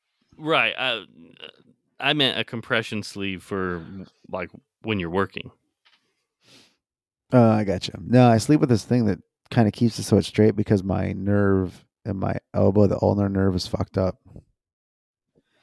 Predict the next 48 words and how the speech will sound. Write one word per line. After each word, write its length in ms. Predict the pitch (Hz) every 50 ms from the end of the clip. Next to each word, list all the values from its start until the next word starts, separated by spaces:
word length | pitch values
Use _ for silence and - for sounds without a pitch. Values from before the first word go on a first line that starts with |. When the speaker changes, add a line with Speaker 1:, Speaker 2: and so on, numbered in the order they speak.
| _ _ _ _ _ _ _ _
Speaker 2:
from 460 | _ - 107 101 95 90 90 92 - - _ _ 101
being 240 | 101 107 104 98 98
laid 240 | 98 101 98 98
in 80 | 92 95
a 60 | 92
position 440 | - - 90 87 95 90 - - 92
for 100 | 87 95
too 180 | 85 - 98 95
long 220 | 95 92 95 95
or 40 | 95
something 220 | 92 - - - 98
like 100 | 101 -
that. 180 | - 101 104 175
Speaker 1:
Yeah, 280 | 190 185 170 123 92 - -
and 140 | 110 110 120
you 120 | 135 131
told 200 | - - 135 120
me, 160 | 113 110 104
like, 160 | 101 104 104
it 80 | 107 101
felt 200 | - 135 117 101
better 240 | 104 117 151 160 123
this 180 | 95 90 -
morning. 320 | - 131 131 113 101 110 123 _ _ _ _ _ _ _ _ _ _ _ _ _ _
Speaker 2:
For 120 | - - 160
a 40 |
second, 420 | 147 151 170 175 - 151 139 139 - -
and 140 | 110 110
then 120 | 113 117 110
you 80 | 107
use 240 | 107 107 113 110 101
it 40 | 104
and 80 | 95 98
it 40 |
gets 160 | 95 101 - 104
all 100 | 98 92
fucked 320 | - - 101 98 - -
up 140 | 98 95 -
again. 280 | 101 98 101 101 98 -
Speaker 1:
<laughs> 340 | - 120 117 - - - 190
Speaker 2:
It's 140 | 180 127 -
still 180 | - 180 151
numb, 460 | 120 104 104 104 98 95 98 104 131 - _ - 139 139 - _ - -
but 100 | 107 101
it 60 | -
feels 260 | - 117 117 110 95
better. 320 | 92 98 92 92 95 95 - _ _ _ _ _ _ _ _ _ _ _ _
Um, 480 | 123 127 117 110 104 104 104 98 92